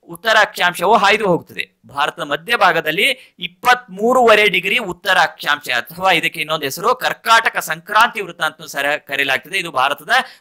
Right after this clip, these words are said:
ಮಧ್ಯಭಾಗದಲ್ಲಿ ಹಾದು ಹೋಗುವಂತ ಉತ್ತರ ಅಕ್ಷಾಂಶವಾಗಿದೆ. ಇದ್ರ ಮೇಲೆ ಭಾರತ ನಕಾಶೆಯಲ್ಲಿ ಇಪ್ಪತ್ಮೂರುವರೆ ಡಿಗ್ರಿ ಉತ್ತರ ಅಕ್ಷಾಂಶ ಗುರುತಿಸಿ ಅಂತ ಕೇಳ್ತಾರೆ, ಅಥವಾ ಕರ್ಕಾಟಕ ಸಂಕ್ರಾಂತಿ ವೃತ್ತ ಗುರುತಿಸಿ ಅಂತನೂ ಸಹ ಪ್ರಶ್ನೆ ಕೇಳಿರುವಂತದ್ದಾಗಿದೆ.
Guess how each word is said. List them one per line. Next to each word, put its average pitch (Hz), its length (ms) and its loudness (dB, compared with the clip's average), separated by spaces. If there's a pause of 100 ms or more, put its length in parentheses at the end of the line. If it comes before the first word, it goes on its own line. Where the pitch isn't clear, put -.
ಮಧ್ಯಭಾಗದಲ್ಲಿ 185 880 2
ಹಾದು 151 260 0
ಹೋಗುವಂತ 143 360 -8
ಉತ್ತರ 196 420 -2
ಅಕ್ಷಾಂಶವಾಗಿದೆ. 120 640 -4
ಇದ್ರ 127 200 -8
ಮೇಲೆ 196 600 0
ಭಾರತ 185 260 2
ನಕಾಶೆಯಲ್ಲಿ 196 800 0
ಇಪ್ಪತ್ಮೂರುವರೆ 185 760 -2
ಡಿಗ್ರಿ 175 200 0
ಉತ್ತರ 170 280 -4
ಅಕ್ಷಾಂಶ 190 520 -2
ಗುರುತಿಸಿ 170 400 -8
ಅಂತ 156 120 -12
ಕೇಳ್ತಾರೆ, 151 420 -4
ಅಥವಾ 156 180 -2
ಕರ್ಕಾಟಕ 180 460 -2
ಸಂಕ್ರಾಂತಿ 202 520 -4
ವೃತ್ತ 175 220 -14 (180)
ಗುರುತಿಸಿ 160 420 -8
ಅಂತನೂ 151 220 -12
ಸಹ 143 200 -2
ಪ್ರಶ್ನೆ 139 300 -6
ಕೇಳಿರುವಂತದ್ದಾಗಿದೆ. 135 1000 -2